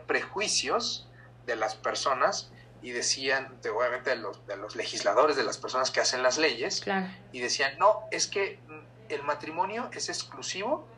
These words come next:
Speaker 1: para las personas, para un hombre", eh, y de hecho así era la definición de matrimonio y de concubinato,
Speaker 2: Ok.
Speaker 1: era, "es la un-, la unión de un hombre y una mujer". ¿Esto qué implica?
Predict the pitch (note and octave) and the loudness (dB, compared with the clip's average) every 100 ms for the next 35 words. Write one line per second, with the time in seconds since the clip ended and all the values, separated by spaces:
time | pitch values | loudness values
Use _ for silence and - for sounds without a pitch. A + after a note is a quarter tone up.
0 | - - - - E3 D4+ D4+ D#4+ - - | -20 -20 -20 -2 2 4 4 0 -6 -12
1 | - - - - - D#3 F#3+ - - A#2+ | -10 -8 -8 -6 -4 0 0 2 4 4
2 | D3+ F3+ A#3 - - C3+ - B2+ A#2+ B2+ | 6 4 4 2 0 -4 -6 -8 -2 0
3 | D#3+ - - - - D#3 E3 D3+ - - | 2 4 2 2 -4 -2 2 2 2 -2
4 | - - - D3 D3 - - D3 D#3+ E3+ | -10 -8 -6 0 2 0 -2 -2 -2 -6
5 | D3 C3 G3+ - A#2 G#2+ - - - - | -4 0 0 -2 -10 -10 -12 -12 -8 -8
6 | - - G3+ F#3 F#3+ A3 - - C#3+ C#3 | -8 -12 -12 -4 0 2 4 2 0 -4
7 | C#3+ C#3 - - - C3 A#2+ B2 C3 C#3 | -2 -2 -4 -6 -12 -2 -2 -2 -6 -4
8 | D#3 A#2+ A#2 B2 B2 B2+ D3+ - D4+ - | -4 -6 -10 -8 -6 -2 -2 -2 -6 -8
9 | - A#2+ A#3+ - - - - - - - | -12 -12 -10 -10 -12 -14 -16 -20 -20 -20
10 | - - - - - - - D#3+ G3 F3+ | -20 -20 -20 -20 -20 -8 -4 0 0 0
11 | F3 G3+ A#3+ - - | -4 -4 0 0 0